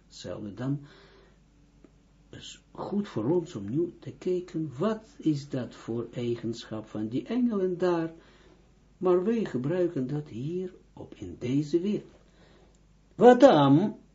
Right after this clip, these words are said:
Ki ratzon Hashem Yitbarach, dertig. Sholet alehem.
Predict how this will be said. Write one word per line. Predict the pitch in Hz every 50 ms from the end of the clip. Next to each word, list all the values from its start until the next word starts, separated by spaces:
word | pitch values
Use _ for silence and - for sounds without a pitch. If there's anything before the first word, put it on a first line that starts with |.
| _ - _ _ _ _ _ _ _ _ - _ _ _ _ _ _ - - - - - - - - - - _ _ _ -
Ki | - 120 123
ratzon | 123 113 98 - - - - 135 127 139 151 190 220 175 107
Hashem | 87 80 76 - - - - 107 110 123 127 127
Yitbarach, | 110 - - - - - - - 107 135 165 160 - - - - - - - _
dertig. | - 82 104 107 - - - - - - - - - - - _ _ _ _ _ _ _ - _ _
Sholet | - - - - - - 98 117 156 196 208 196 170 - -
alehem. | 85 87 95 113 139 170 180 160 113 87